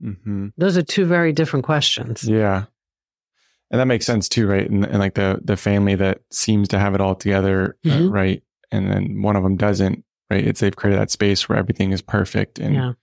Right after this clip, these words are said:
Speaker 1: and we don't talk about anything if it's not.
Speaker 2: <laughs> Right. Don't,
Speaker 1: Right.
Speaker 2: don't tell the neighbors.
Speaker 1: Yeah. Right.
Speaker 2: Don't show anybody.
Speaker 1: Yeah.
Speaker 2: You still have to show up looking good. And we do
Speaker 1: Mm-hmm.
Speaker 2: the same thing in business.
Speaker 1: Yeah.
Speaker 2: You
Speaker 1: Yeah.
Speaker 2: know, when there's,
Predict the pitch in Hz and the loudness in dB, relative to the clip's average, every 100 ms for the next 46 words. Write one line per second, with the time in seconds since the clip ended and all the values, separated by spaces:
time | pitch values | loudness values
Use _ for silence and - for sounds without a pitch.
0 | _ _ - 98 98 92 98 95 95 98 | _ _ -2 0 2 0 0 -2 0 2
1 | 98 101 101 104 - 104 - - _ _ | 2 0 0 -2 -2 -2 -4 -10 _ _
2 | _ _ - 226 160 - 165 160 - - | _ _ -4 -2 -4 -2 -2 0 0 0
3 | - - _ _ _ 123 135 156 147 156 | -2 -8 _ _ _ -4 0 0 2 2
4 | 190 180 151 - 110 104 98 - _ _ | 2 2 0 -2 0 0 -2 -10 _ _
5 | _ _ 104 101 - _ _ - 156 170 | _ _ -2 0 -2 _ _ -4 0 0
6 | - 202 226 196 180 151 147 170 107 98 | 0 0 2 2 2 2 0 0 0 -4
7 | 123 - 160 - 160 151 151 160 - 160 | -10 -4 -4 0 -2 -2 -2 -4 -2 0
8 | 170 196 165 160 160 - 175 170 190 175 | 0 0 -2 0 0 2 0 2 2 0
9 | 147 156 165 151 175 156 - 175 165 151 | 0 0 0 0 0 0 -2 0 0 0
10 | 190 170 139 170 - 117 113 - - - | 0 0 0 -2 -2 -6 -6 -10 -16 -4
11 | 113 101 98 _ _ _ _ _ _ _ | -2 -2 -6 _ _ _ _ _ _ _
12 | _ - 170 147 156 160 156 151 143 - | _ -2 0 2 2 2 2 0 -2 -4